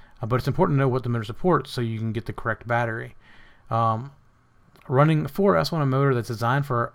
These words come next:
a three S will probably work for a little while, but eventually it's gonna burn out the motor and you could be in, in the air.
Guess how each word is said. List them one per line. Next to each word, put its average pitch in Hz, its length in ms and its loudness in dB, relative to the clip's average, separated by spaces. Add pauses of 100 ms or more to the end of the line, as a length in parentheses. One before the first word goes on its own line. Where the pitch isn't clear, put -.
a 120 80 -10
three 123 280 -4
S 147 420 -4 (480)
will 139 80 -8
probably 175 500 0
work 135 260 -2
for - 120 -6
a 139 40 0
little 147 200 -2
while, 185 360 -2
but 123 160 -2
eventually 151 280 0
it's - 60 -12
gonna 120 120 -4
burn 117 200 2
out 113 80 -2
the 110 60 -6
motor 113 320 -2
and 107 320 -4
you 113 60 -6
could 117 120 -2
be 120 100 -2
in, 110 100 -4
in 120 140 -2
the 117 140 -4
air. 117 320 -6